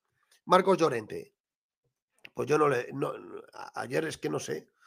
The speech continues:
Lo intentó, eh, mejoró en la segunda parte cuando lo pusieron de carrilero derecho. Fíjate lo que te digo, es que la primera parte fue una meada del Athletic. Es que no...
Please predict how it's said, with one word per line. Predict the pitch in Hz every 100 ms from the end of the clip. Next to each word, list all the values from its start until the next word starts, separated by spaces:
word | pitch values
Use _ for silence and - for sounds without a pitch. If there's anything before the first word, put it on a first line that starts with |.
| - - - _ _ -
Lo | - - - 123
intentó, | 113 110 123 180 170 175 170 -
eh, | 127 -
mejoró | 139 127 135
en | 175
la |
segunda | 156 135 120
parte | 127 147
cuando | 127 117
lo | 117
pusieron | 123 117
de | 113
carrilero | 113 117 120
derecho. | 113 151 127
Fíjate | 131 131 117
lo |
que | 98
te | 101
digo, | 131
es | 120
que | 123
la |
primera | 123 135 131 131
parte | 135 147
fue | -
una | 160
meada | 117 120 120
del | 113 120
Athletic. | 117 131 170 120 120
Es |
que | - 139
no... | 139